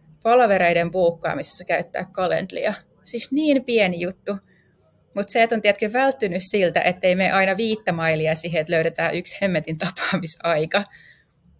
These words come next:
niin se ei oo, se on, niinku, poistanut aikaa, mut se on poistanut ihan mielettömästi sitä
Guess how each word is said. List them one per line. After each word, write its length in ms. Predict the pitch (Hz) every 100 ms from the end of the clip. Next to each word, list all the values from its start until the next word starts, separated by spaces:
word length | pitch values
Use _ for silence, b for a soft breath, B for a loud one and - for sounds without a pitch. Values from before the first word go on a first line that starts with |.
| _
niin 320 | 196 190 - _ _ 196
se 140 | 240
ei 120 | 220
oo, 60 | 240
se 100 | -
on, 60 | 233
niinku, 160 | 240 -
poistanut 380 | 262 262 220 -
aikaa, 500 | 247 302 214 190 180
mut 140 | 180 185
se 100 | 208
on 80 |
poistanut 360 | 202 220 226 208
ihan 200 | 214 220
mielettömästi 840 | 226 285 302 240 - 180 170 -
sitä 200 | - 202